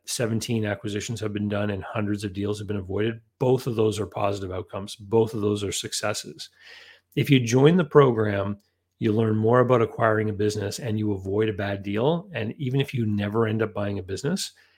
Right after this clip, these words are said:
in my opinion, the, you know, the program will be well worth it, because you'll end up spending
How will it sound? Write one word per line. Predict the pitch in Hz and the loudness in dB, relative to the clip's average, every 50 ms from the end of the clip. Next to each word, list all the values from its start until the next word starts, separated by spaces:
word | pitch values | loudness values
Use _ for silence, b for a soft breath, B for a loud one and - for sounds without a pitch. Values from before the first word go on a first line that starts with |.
| b b b - | b b b -4
in | 113 107 | -2 0
my | 107 110 110 | 2 2 2
opinion, | 110 107 - - 113 110 113 110 110 101 | 0 0 -2 -2 0 0 0 0 -2 -2
the, | 95 90 _ _ _ - 156 | -6 -10 _ _ _ -12 -10
you | 127 104 | -8 -6
know, | 92 92 90 - _ _ 151 | -6 -6 -8 -10 _ _ -14
the | 127 110 - | -12 -12 -8
program | - - 123 120 117 120 117 113 | 0 2 4 4 6 4 4 4
will | 110 104 | 2 2
be | - 104 104 | 0 0 -2
well | 95 95 104 104 101 98 | 0 0 0 0 0 0
worth | 95 104 110 107 - | 0 2 0 2 2
it, | - 131 127 117 | 2 0 0 -2
because | 101 - 147 143 98 | -6 -4 -4 -4 -2
you'll | 104 104 104 | -2 -2 -2
end | 107 104 104 | -2 -2 -4
up | 101 | -4
spending | - - - - 107 104 104 104 104 | -6 -6 -4 -2 -2 0 0 0 -2